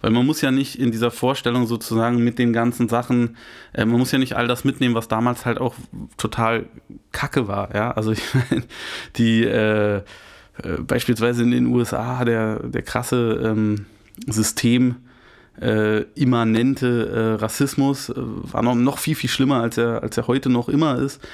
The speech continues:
und, ähm, überall waren halt Sachen nicht so fortschrittlich, die Frauen, äh, waren noch nicht, äh, hatten noch nicht die Emanzipation so durch, wie das jetzt der Fall ist und so. Ähm,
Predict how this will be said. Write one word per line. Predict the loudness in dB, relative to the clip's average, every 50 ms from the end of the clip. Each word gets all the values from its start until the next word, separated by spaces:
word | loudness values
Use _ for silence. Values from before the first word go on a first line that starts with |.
| -18 -18 -18 -18 -12 -4
und, | 0 2 2 4 2 2 0 -2 -2
ähm, | 0 0 2 2 2 2 2 0 -2 -6 -8 -12 -12 -10 -10 -10 -10 -12 -16 -20 _ _ -20 -20 _ _ _ -10 -4
überall | 0 2 2 2 2 2 2 2 2 2 2 0 -2 -4
waren | -8 -10 -8 -4 -2 0 0 0 0 0
halt | 0 0 0 -2
Sachen | -4 -6 -2 -2 -2 -2 0 2 2 2
nicht | 2 0 -2
so | -2 -2 0 0 2 0 0 -2 -4
fortschrittlich, | -4 -2 -2 -2 -2 -2 -4 -4 -2 0 0 0 0 -2 -6 -8
die | -6 -6
Frauen, | -6 -6 -10 -14 -8 -2 0 0 2 2 2 0
äh, | 0 -2 -4 -4 -4 -4 -4 -2
waren | 0 0 2
noch | 2 2
nicht, | 0 -2 -2 -4 -10 -18 -18 -18 -14 -12
äh, | -10 -10 -10 -10 -12 -16 _ -20 -20 -20 -18 -14
hatten | -12 -6 -2 0
noch | 2 2
nicht | 2 2 0 -2 -14 -14 -8 -4
die | -2 -2 0 0
Emanzipation | 0 0 0 -2 -4 -8 -4 -6 -6 -4 -2 0 0 2 2 2
so | 2 0
durch, | 0 0 -2 -2 -2 -4 -4
wie | -4 -2
das | -2 -4 -6 -6 -14 -20 -20 -20 -10
jetzt | -4 -2 -2 -2 -2 -4 -10 -8 -6
der | -6 -6
Fall | -4 -4 -2 0 0
ist | 0 0 0
und | 0 0 2
so. | 2 2 0 0 -2 -8 -16 -16 -16 -14 -14 -14 -14 -8 -2
Ähm, | 0 2 2 2 2 0 -2